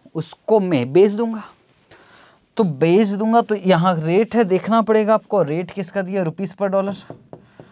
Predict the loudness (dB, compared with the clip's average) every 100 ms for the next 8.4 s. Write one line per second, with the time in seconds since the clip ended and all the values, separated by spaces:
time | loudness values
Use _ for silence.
0 | _ -6 2 2 4 2 0 0 -2 -2
1 | 0 -2 -2 -4 -4 -6 -2 -2 -4 -6
2 | -6 -4 -4 -4 -8 -18 -18 -20 -20 -20
3 | -16 -4 -2 -2 0 0 2 0 0 -4
4 | -2 -2 0 2 2 2 2 2 2 2
5 | 2 0 -2 -8 -14 -20 -20 -20 _ -20
6 | 0 4 6 4 0 _ _ 2 4 2
7 | 2 0 0 0 -2 -4 -8 -6 -4 -4
8 | -8 _ 0